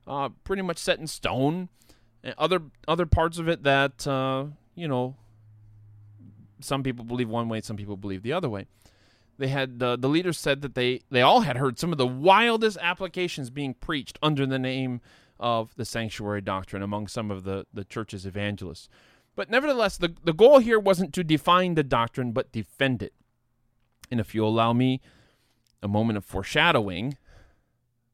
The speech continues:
the, defining the doctrine, uh, not defining the doctrine, but defending it,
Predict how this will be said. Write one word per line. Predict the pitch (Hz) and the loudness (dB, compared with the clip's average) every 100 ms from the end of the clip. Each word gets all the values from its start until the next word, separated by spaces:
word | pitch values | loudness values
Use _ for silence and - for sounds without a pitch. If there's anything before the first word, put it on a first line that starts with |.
| _ 107 | _ -10
the, | 113 - - _ | -2 -2 -4 _
defining | 123 - 170 190 165 135 | -6 0 2 2 0 0
the | 127 | 0
doctrine, | 123 123 120 123 117 120 _ _ _ _ - | 0 -2 -2 -4 -4 -4 _ _ _ _ -12
uh, | 110 104 - | -8 -6 -2
not | 131 175 120 | 6 6 6
defining | 120 135 120 113 | -2 0 0 -2
the | |
doctrine, | 107 110 107 113 | 0 -2 -2 -4
but | 110 | -4
defending | 95 98 151 117 | -4 -6 -4 -2
it, | 107 | -4